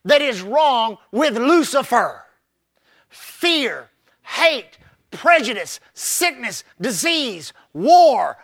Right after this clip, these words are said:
poverty, lack. You name the problem, and it came right out of Lucifer into humanity.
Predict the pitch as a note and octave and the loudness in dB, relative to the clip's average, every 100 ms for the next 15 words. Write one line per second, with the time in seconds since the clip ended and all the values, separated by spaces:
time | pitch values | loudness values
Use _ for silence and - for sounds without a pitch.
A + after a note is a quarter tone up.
0 | _ - - E4 D#4 B3+ A3+ E3 - _ | _ -12 0 2 2 0 -4 -12 -14 _
1 | D#3+ B3+ D#4 A#3 F3 - _ - D4+ D4 | -4 2 4 2 -2 -14 _ -2 0 2
2 | D#4+ F4+ E4 D#4+ D#4+ E4 D#4 B3 A#3 - | 2 2 2 0 2 2 4 2 -4 -8
3 | - C4 B3+ - B3 G#3+ A3+ F4 F#4+ F#4+ | -4 -2 -2 -4 -4 -4 2 4 6 6
4 | F4 F4 D4 C4 A#3 A3+ - _ D4+ C#4 | 4 2 0 -2 -2 -2 -6 _ -4 -2
5 | B3+ A3+ A#3+ A#3 F3 D3+ - | -2 -2 -2 -2 -4 -12 -20